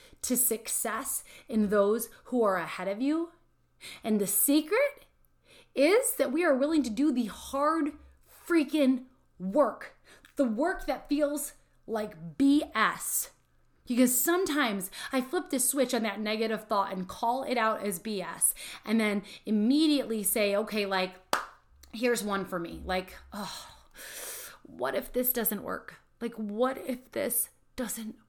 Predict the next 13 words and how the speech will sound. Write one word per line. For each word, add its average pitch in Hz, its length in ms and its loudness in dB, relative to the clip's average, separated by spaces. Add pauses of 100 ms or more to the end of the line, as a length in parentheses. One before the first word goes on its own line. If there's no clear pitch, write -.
(140)
work?" - 400 -20 (1900)
And 214 300 -2
what 190 100 -6
do 180 100 -2
I 170 120 -2
do? 285 300 -2
Instead, 214 380 0
I 202 80 2
say, 190 340 -4 (840)
"What - 180 -14
if - 140 -20
this 330 260 -6
works? - 640 -8